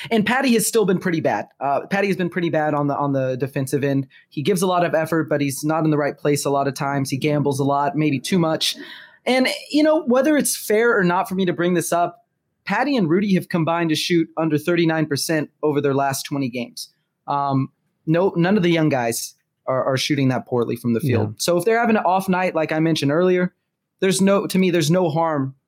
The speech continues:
Speaker 1: in getting someone in the game, you know, getting Vassell, getting Trey, getting Luka in the game. So, you know, that, that's my take on it. But my take is also you're, you're not firing Pop because he's not playing some of the young guys. That's just, that's not happening, and that's not something I wanna see. Not after he's brought five championships to, to San Antonio.
Speaker 2: Yeah,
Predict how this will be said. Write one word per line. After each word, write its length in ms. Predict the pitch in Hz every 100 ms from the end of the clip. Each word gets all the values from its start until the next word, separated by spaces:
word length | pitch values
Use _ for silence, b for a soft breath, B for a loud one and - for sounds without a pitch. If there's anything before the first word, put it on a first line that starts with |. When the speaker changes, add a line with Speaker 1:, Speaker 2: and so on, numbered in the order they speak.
| _ _
Speaker 1:
in 320 | 151 156 143
getting 280 | 127 156 151
someone 880 | - 156 151 151 139 - - - -
in 100 | 180
the 60 |
game, 420 | 175 220 240 - -
you 60 | 156
know, 100 | 151
getting 360 | 170 196 180
Vassell, 500 | 147 175 202 214 127
getting 360 | - 143 165 170
Trey, 320 | - 202 120 _ _ _ -
getting 260 | 160 165
Luka 240 | 156 190 175
in 100 | 160
the 60 |
game. 220 | 156 160
So, 340 | 143 170 160 - b b b -
you 100 | 202
know, 220 | 180 175
that, 160 | 196 175
that's 220 | 226 240
my 160 | 220 226
take 260 | 226 202
on 160 | 214 214
it. 120 | 220 _ _ -
But 280 | 180 175 _
my 180 | 165 202
take 240 | 202 196
is 80 | 175
also 460 | 170 170 180 160 151 _ _ _
you're, 160 | 170 170
you're 120 | 165
not 180 | 190 -
firing 440 | - 170 180 147
Pop 300 | 131 156 -
because 300 | 143 147 143
he's 180 | - 131
not 200 | 147 143 -
playing 360 | 147 147 135
some 200 | 127 143
of 60 | 123
the 60 |
young 200 | 120 127
guys. 300 | 117 113 -
That's 200 | - 143
just, 380 | - 156 - _
that's 220 | 151 151
not 200 | 170 160
happening, 480 | 151 165 170 139 127
and 100 | 131
that's 180 | 139 -
not 160 | 151 -
something 300 | 160 147 143
I 60 |
wanna 220 | 143 143
see. 300 | 135 147 113 123
Not 160 | 151
after 280 | 180 170 165
he's 140 | 151 127
brought 260 | 147 139
five 200 | 143 139
championships 600 | - 143 131 127 123 104
to, 200 | - 127 110
to 140 | 123
San 200 | 131 123
Antonio. 340 | 107 104 117 107
Speaker 2:
Yeah, 320 | 123 120 104